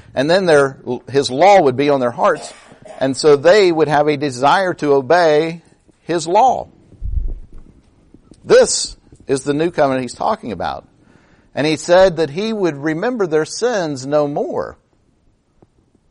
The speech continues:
Then Jesus, in this meal, in this very normal, regular meal, does this weird thing in saying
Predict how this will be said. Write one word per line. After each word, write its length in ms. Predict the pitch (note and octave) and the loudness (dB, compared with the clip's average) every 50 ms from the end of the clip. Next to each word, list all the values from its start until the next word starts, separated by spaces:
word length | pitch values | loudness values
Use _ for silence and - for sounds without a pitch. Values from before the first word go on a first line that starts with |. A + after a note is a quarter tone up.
| _ _ - | _ _ -10
Then 160 | B2 C#3 C3+ | -8 -8 -8
Jesus, 760 | - - C4+ E4 F4+ E4 - F#2+ D#2+ F2+ - - - - _ _ _ _ _ _ _ _ _ _ _ _ _ _ _ _ | -8 -6 -2 0 0 0 -2 -6 -14 -14 -16 -18 -20 -20 _ _ _ _ _ _ _ _ _ _ _ _ _ _ _ _
in 100 | - C3 | -8 -2
this 200 | D#3 E3 D3+ - | -2 -2 -2 -2
meal, 520 | D3+ D3 E3+ B3+ D#4 - G2+ G#2 B2+ E3+ - - - - - _ _ _ _ | -4 -6 -6 -4 -4 -4 -6 -6 -8 -10 -12 -18 -20 -20 -20 _ _ _ _
in 100 | - D3+ | -4 -2
this 160 | F3 D#3 - | -2 -2 -2
very 300 | - - F3+ G#3+ A#3+ A#3 | -2 0 2 4 4 2
normal, 600 | G3+ E3 D#3+ G3 B3 B3+ A#3+ F#3 B2+ G#2 F2 E2 F2+ - | 2 -2 0 2 2 2 2 0 -2 -6 -6 -8 -12 -16
regular 540 | F#2 G#2+ D3+ G3+ A#3+ G#3 D3 C3 A#2 G2 G2 | -4 0 2 2 2 2 0 -2 -2 -2 -4
meal, 600 | G#2+ A2 B2 F#3+ C4 C4 F3 F#2 D2+ E2 G2 A#2+ _ - - - - - _ - | -4 -6 -6 -4 -4 -4 -4 -6 -6 -8 -12 -16 _ -20 -20 -20 -20 -20 _ -6
does 160 | - C3+ C3 | -6 -4 -4
this 160 | D3+ E3 - D3 | -4 -8 -10 -8
weird 300 | C#3+ D#3 G3+ A3+ G3+ - | -4 -2 -2 -2 -4 -6
thing 200 | G3+ A3 B3+ A3 | -8 -8 -8 -8
in 100 | F3 - | -8 -4
saying 440 | - F3 E3+ E3 D#3+ D#3 D3+ D3+ | -2 -2 -2 -2 -2 -6 -8 -12